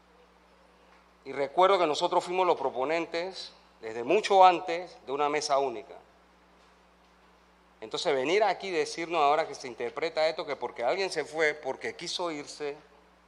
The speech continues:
esto se acabó. Realmente yo exijo respeto. Yo no soy un niño y no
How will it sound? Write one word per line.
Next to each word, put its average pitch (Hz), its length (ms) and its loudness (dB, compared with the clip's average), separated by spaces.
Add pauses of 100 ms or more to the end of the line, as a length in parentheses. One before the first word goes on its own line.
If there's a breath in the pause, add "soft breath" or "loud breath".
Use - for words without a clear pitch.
(500)
esto 143 280 -4
se - 100 2
acabó. 117 560 0 (640)
Realmente 147 400 -2
yo 151 100 -2
exijo 151 360 -4
respeto. 110 500 -8
Yo 120 100 -8
no 147 80 -6
soy 151 240 -8
un 143 220 -6
niño 202 460 -4 (580)
y 127 100 -12
no 147 460 2